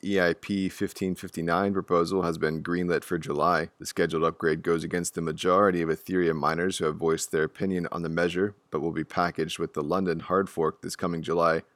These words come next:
regardless of the mining industry's discontent with the proposal. The major update fixes the Ethereum mining issue for the users, not the miners. Total miner revenue surpassed a record one point three billion in February, with some fifty percent coming from fees alone,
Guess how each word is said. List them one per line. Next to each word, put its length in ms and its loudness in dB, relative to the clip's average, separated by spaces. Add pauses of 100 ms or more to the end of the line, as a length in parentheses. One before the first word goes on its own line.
(140)
regardless 680 2 (100)
of 80 -4
the 80 2
mining 300 0
industry's 520 -4
discontent 800 -4 (240)
with 160 -4
the 100 -2
proposal. 640 2 (100)
The 80 -10
major 340 6
update 340 2
fixes 400 0
the 200 0
Ethereum 420 2
mining 340 2
issue 400 -4
for 140 -8
the 80 -6
users, 580 0 (100)
not 260 -2
the 80 -2
miners. 520 -2 (120)
Total 280 4
miner 320 4
revenue 400 0
surpassed 640 -2
a 220 2
record 480 0
one 180 2
point 240 0
three 160 0
billion 420 4
in 120 -2
February, 420 2
with 180 -2
some 220 0
fifty 260 -6
percent 460 -2
coming 240 0
from 240 -8
fees 680 -2
alone, 480 2